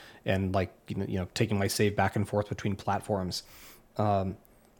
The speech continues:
one of the things that I was really wowed by on the Xbox release was, uh, even though the P C performed noticeably better, more consistently, um, that game,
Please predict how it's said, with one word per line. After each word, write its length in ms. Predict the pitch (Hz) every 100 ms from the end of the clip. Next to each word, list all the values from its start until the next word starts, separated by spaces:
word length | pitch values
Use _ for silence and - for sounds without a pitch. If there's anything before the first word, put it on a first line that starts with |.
| -
one 340 | 123 123 139
of 40 | 139
the 100 | 127
things 240 | 139 123
that 60 | 113
I 20 |
was 160 | 110 113
really 180 | 107
wowed 580 | 101 101 107 123 131 123
by 580 | 110 95 90 87 90 104 - - -
on 160 | 123 107
the 120 | 107 143
Xbox 720 | 185 - 104 - - - -
release 420 | 104 87 107 -
was, 360 | 104 104 107 - - - - -
uh, 140 | 101 107
even 160 | 139
though 80 | 160
the 80 | 127
P 200 | - 147
C 160 | - 139
performed 500 | 113 - 117 131 120
noticeably 440 | 120 127 123 127
better, 480 | 110 113 120 123 131
more 200 | 143 117
consistently, 840 | - 104 - 104 170 170 190 220 214 - - - - _ -
um, 460 | 104 92 90 92 - _ - _ _ -
that 220 | 139 -
game, 680 | 175 175 147 113 104 113